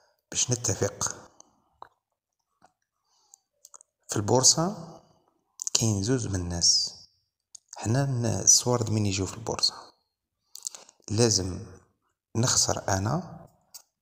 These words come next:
باش تربح أنت، ولازم تخسر أنت باه نربح أنا. ما عندناش الصوارد يجوا من الفضاء. الصوارد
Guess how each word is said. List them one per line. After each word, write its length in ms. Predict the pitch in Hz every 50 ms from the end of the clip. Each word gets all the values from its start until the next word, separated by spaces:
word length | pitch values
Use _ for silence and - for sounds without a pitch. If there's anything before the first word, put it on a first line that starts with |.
| _
باش 140 | - 98 -
تربح 440 | - - 110 110 95 85 - - -
أنت، 260 | - 92 85 - - - - - - _ _ _ _ _ _ _ _ _ - - _ _ _ _
ولازم 320 | - - 113 123 101 98 101
تخسر 520 | - - 110 - - - - - - -
أنت 200 | 143 147 - 131
باه 100 | 123 117
نربح 380 | 113 117 117 110 98 107 - 110
أنا. 440 | 107 101 101 - - - - - _ _ _ _ - - - - _ _ _ _ _ _ _ -
ما 100 | - 95
عندناش 280 | 98 110 151 180 170
الصوارد 400 | - - - - 113 104 101 98
يجوا 220 | 101 95 90 95 95
من 100 | 95 95
الفضاء. 640 | 87 - 98 95 95 98 - - - - - - _ _ _ - - - - _ _ _ -
الصوارد 720 | - - - 110 113 123 143 156 180 180 - - - -